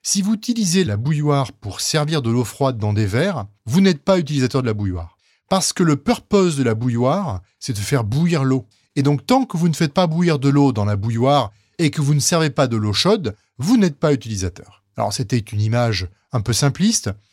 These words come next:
Si je reprends mes trois exemples, dans Tinder, on est utilisateur qu'à compter du moment qu'on swipe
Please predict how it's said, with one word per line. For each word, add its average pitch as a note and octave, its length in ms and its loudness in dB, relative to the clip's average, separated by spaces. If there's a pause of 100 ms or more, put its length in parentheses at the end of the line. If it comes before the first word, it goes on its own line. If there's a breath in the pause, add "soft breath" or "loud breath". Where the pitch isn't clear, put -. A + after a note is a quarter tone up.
(140)
Si - 180 -2
je C3+ 100 4
reprends C#3 320 0
mes A2 140 0
trois G#2+ 260 -2
exemples, A#2+ 500 0 (240)
dans E3+ 180 4
Tinder, C3+ 540 0 (220)
on C3+ 220 4
est G3 80 4
utilisateur D#3 840 0 (120)
qu'à G3+ 120 0
compter E3+ 320 0
du C3+ 100 2
moment B2 420 0
qu'on A#2+ 300 -4
swipe - 500 -2